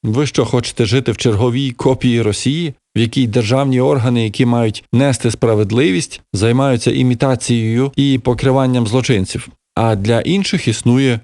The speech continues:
суворий закон? Для того, щоби актор в кріслі президента підмітав під себе Конституцію, а його слуги гвалтували закон та людей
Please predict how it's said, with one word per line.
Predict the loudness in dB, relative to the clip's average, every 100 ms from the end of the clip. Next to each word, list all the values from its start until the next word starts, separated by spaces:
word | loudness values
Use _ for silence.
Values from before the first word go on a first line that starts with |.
| _
суворий | -8 -2 2 2 2 2
закон? | 0 0 0 -2 -6 _ _ _ _ _ -6
Для | 0 0 2
того, | 2 2
щоби | 2 0 2 2 2 0 -4 _ -2
актор | -2 -2 0 2 0
в | -2
кріслі | -2 0 0
президента | 0 0 0 0 0 0 -2
підмітав | 0 0 2 0 0 0 -2
під | -2
себе | 0 0 0
Конституцію, | -2 -2 -2 0 0 0 0 0 0 0
а | 0
його | 0 0 -2
слуги | 0 0 0 0
гвалтували | 0 0 2 0 2 0
закон | 0 -2 0 0 2
та | 0
людей | 0 2 0 0